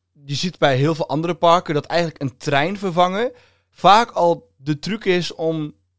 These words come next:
een, een rit, ja, anders of beter te maken soms, hè?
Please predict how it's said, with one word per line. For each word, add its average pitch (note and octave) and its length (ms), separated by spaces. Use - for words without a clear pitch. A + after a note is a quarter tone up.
een, C#3+ 300
een C3 80
rit, D3+ 380
ja, B2 320
anders E3+ 380
of C3+ 160
beter D#3 320
te C3+ 80
maken G2+ 300
soms, G2 220
hè? D3+ 80